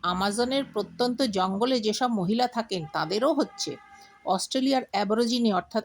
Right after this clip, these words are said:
আদি অধিবাসীদের মহিলাদের ক্ষেত্রেও এই রক্তক্ষয় হচ্ছে। তাদের বয়ঃসন্ধি থেকে এই সময় পর্যন্ত এটি হয়ে চলেছে। তাহলে এবার চিন্তা করুন কী পরিমাণ ইমোশন বা আবেগ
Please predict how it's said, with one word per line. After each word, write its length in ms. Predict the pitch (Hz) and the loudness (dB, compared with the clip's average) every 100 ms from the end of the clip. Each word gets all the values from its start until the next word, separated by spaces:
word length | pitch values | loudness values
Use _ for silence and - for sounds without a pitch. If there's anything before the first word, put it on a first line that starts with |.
| - | -2
আদি 360 | 180 196 247 254 | 0 0 0 0
অধিবাসীদের 600 | 190 220 233 254 254 247 | 2 2 2 0 0 2
মহিলাদের 440 | 233 254 254 269 | 2 2 2 0
ক্ষেত্রেও 460 | - 277 - 349 381 | -2 -6 0 0 0
এই 140 | 247 247 | -2 0
রক্তক্ষয় 560 | 233 - 226 - 202 | -2 -2 -4 0 0
হচ্ছে। 400 | 170 165 - - - _ - - - _ | 0 -2 -6 -10 -12 _ -20 -20 -20 _
তাদের 300 | 220 233 262 | 0 2 2
বয়ঃসন্ধি 600 | 214 196 226 - 262 262 262 | 2 2 2 0 -2 -2 -2
থেকে 340 | 254 - 277 - _ _ _ _ _ | -2 0 -2 -4 _ _ _ _ _
এই 380 | - 240 254 247 - _ _ _ - - - - - - | -2 0 0 -4 -10 _ _ _ -20 -20 -20 -20 -16 -4
সময় 320 | 226 226 233 | 0 2 2
পর্যন্ত 460 | 233 220 233 240 | 0 0 0 0
এটি 280 | 302 240 208 | -2 0 0
হয়ে 200 | 175 175 | 0 0
চলেছে। 440 | 151 143 127 - 143 _ - | -2 -6 -6 -10 -12 _ -4
তাহলে 360 | 202 285 269 | -2 0 2
এবার 180 | 220 220 - | 2 0 -2
চিন্তা 340 | 220 254 262 | -4 -2 -4
করুন 360 | 233 190 180 185 - - _ - | -2 -2 -2 -4 -10 -20 _ -2
কী 200 | 277 302 | 2 2
পরিমাণ 420 | 262 247 233 226 | 2 2 2 0
ইমোশন 580 | 214 214 233 226 220 160 - _ _ | 0 2 2 0 -2 -4 -10 _ _
বা 80 | 185 - | -4 -2
আবেগ 360 | 180 208 240 | -2 0 2